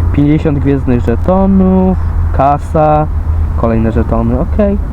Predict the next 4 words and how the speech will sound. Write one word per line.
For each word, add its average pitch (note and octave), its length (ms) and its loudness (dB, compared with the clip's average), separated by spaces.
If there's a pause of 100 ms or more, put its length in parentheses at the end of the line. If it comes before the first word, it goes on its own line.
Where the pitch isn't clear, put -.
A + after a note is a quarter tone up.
(460)
Yy, B2+ 520 0 (460)
misje C3 440 0
dla B2 340 2 (160)
świeżaka. C3+ 720 0